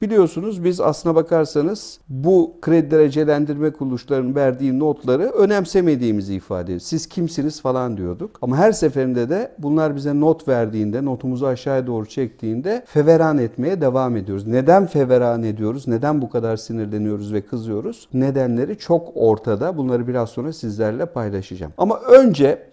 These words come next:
gelin şu B A üç ve B bir gibi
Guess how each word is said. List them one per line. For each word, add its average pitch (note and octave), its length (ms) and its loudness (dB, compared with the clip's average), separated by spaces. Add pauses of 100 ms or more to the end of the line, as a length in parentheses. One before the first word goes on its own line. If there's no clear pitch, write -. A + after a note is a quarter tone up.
gelin G3 480 4
şu D#3+ 300 -2
B G3+ 180 4
A F#3+ 260 4
üç F#3+ 340 -6
ve D#3+ 340 0
B D#3+ 300 4
bir G3+ 160 -2
gibi A2+ 520 -2